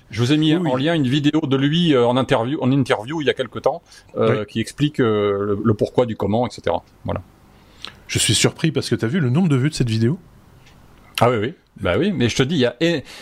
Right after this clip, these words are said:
Speaker 1: c'est une série qui est
Speaker 2: Ah
Speaker 1: très
Speaker 2: non,
Speaker 1: peu
Speaker 2: mais
Speaker 1: connue en Europe. Mais
Speaker 2: Non,
Speaker 1: c'est
Speaker 2: je, je,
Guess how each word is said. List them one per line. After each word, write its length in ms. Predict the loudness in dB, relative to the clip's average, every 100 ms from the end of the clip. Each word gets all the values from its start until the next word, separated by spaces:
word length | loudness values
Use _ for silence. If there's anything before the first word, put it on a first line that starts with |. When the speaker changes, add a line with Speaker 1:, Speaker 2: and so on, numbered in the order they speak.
| -4
Speaker 1:
c'est 160 | 0
une 80 | 0
série 360 | 0 0 0 -2
qui 180 | 0
est 80 | 0
Speaker 2:
Ah 40 | 2
Speaker 1:
très 80 | 0
Speaker 2:
non, 60 |
Speaker 1:
peu 80 | 0
Speaker 2:
mais 60 | 0
Speaker 1:
connue 240 | 0 2
en 100 | 2
Europe. 340 | 2 2 -2 -8 -20 _ _ -4
Mais 120 | 0
Speaker 2:
Non, 140 | 2 2
Speaker 1:
c'est 40 |
Speaker 2:
je, 180 | 0
je, 100 | 2